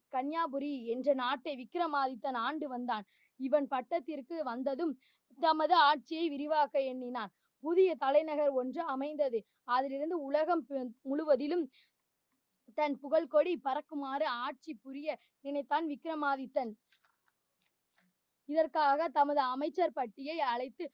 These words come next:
"பட்டி, புதிய தலைநகர் ஒன்று அமைத்து அதிலிருந்து ஆட்சி புரிய நினைக்கிறேன். அதற்கான இடத்தை தேர்ந்து வா, தேர்ந்தெடுத்து வா" என்று கூறினான். அரசரின் ஆணைப்படியே பட்டியும் பல இடங்களை சுற்றி பார்த்தான். ஓர் இடமும் அவன் மனத்துக்கு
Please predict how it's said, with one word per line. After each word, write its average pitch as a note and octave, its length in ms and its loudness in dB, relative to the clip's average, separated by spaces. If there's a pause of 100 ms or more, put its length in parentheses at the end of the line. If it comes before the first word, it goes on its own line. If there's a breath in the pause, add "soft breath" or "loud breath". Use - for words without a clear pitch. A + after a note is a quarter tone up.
(160)
"பட்டி, D4 360 -2 (540)
புதிய F4+ 300 2
தலைநகர் D4+ 540 4
ஒன்று C#4 280 0
அமைத்து C#4 420 0
அதிலிருந்து D4 640 2
ஆட்சி D4 360 2
புரிய C4 320 -4
நினைக்கிறேன். B3+ 560 -8 (360)
அதற்கான C#4 500 -2
இடத்தை D#4+ 440 -2
தேர்ந்து D4 420 2
வா, B3+ 220 -2
தேர்ந்தெடுத்து D4+ 580 2
வா" A3+ 140 4 (340)
என்று C#4+ 240 2
கூறினான். D4+ 460 -2 (260)
அரசரின் D#4+ 440 0
ஆணைப்படியே D4 680 -4 (280)
பட்டியும் D4+ 520 -4 (220)
பல C4+ 260 4
இடங்களை D4+ 480 0
சுற்றி D#4 320 -8
பார்த்தான். C4+ 520 2
ஓர் C4 220 4
இடமும் C#4+ 420 -6
அவன் C#4+ 260 0
மனத்துக்கு D4 640 -8